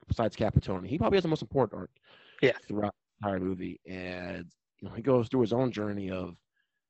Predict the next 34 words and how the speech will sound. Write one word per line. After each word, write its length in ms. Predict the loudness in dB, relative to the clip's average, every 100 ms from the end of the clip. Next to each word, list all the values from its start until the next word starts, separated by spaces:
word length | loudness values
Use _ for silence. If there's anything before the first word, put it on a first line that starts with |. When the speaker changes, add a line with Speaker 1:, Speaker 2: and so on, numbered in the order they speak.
| _
Speaker 1:
you 100 | -8
know, 160 | -4 -4
being 300 | -2 0 0
vengeful, 300 | 0 0 0
wanting 200 | 0 0
to 160 | -4 2
kill, 240 | 4 6
to 220 | 2 -2
someone 340 | 0 -2 0 0
who, 400 | 0 0 -2 -6 _ _ _ _ _ _ _ _ _ _ -14
you 100 | -10
know, 240 | -8 -10 -8
I 80 | -8
was 120 | -4
about 120 | -4
to 60 | -4
make, 120 | -8 -4
do, 200 | -4 -2
make, 180 | -4 -4 _
do 80 | -4
the 80 | -2
wrong 180 | -2
decision, 360 | -2 -2 -2 -4
and 180 | -8 -14 _ _ _ _ _ _ _ -20 _ _ -2
he 160 | 2
s-, 280 | 2 0 -14
still 380 | -18 -2 4 4
has 140 | 4 4
a 40 |
lot 180 | 2 2
of 60 |
learning 240 | 0 -2 -4
to 80 | -4
do. 260 | -4 -4